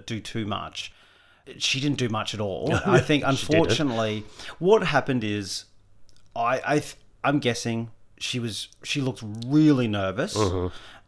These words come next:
Speaker 1: And because she looked really nervous, she went in this kind of muscle memory autopilot.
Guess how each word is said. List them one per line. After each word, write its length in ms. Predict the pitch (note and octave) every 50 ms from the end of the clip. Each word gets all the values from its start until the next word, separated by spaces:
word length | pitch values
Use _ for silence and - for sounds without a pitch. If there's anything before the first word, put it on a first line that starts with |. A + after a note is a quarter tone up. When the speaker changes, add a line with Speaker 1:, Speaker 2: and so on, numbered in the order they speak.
| -
Speaker 1:
And 120 | - C#3 B2
because 260 | C#3 - - E3 D#3
she 140 | - F#3 F3
looked 360 | D3 C3 - D3 C3 G#2 G2+ G2+
really 260 | G2 C3+ C3 A#2+ A#2+
nervous, 240 | A2 A#2 A2+ G#2 G2+
she 180 | - - A#2 A#2
went 240 | G#2+ A#2+ C#3+ D3
in 120 | D3 D3 C3+
this 120 | B2+ A2+
kind 220 | - - B2 A#2 A2+
of 60 | G#2+
muscle 380 | G#2+ G#2+ G#2+ G#2+ G#2+ - A#2+
memory 320 | A2 A2 G#2+ G#2 G2+ G#2 G#2 -
autopilot. 920 | - G#2 G#2+ A2 A2 G#2+ - - - F#2 F#2 F2+ F2 - - C#2+ C#2+ -